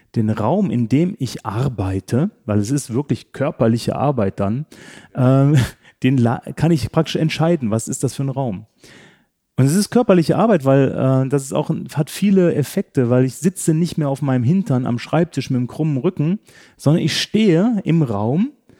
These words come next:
und bewege mich, weil ich ja durchaus, wenn ich an einem vier Meter, fünf Meter großem Auto arbeite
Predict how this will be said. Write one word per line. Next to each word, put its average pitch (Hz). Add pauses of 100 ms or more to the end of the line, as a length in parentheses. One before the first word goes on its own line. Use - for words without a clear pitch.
(140)
und 156
bewege 180
mich, 101 (120)
weil 123
ich 131
ja 147 (400)
durchaus, 147
wenn 139
ich 131
an 127
einem 120
vier 160
Meter, 147
fünf 165
Meter 147
großem 135
Auto 165
arbeite 151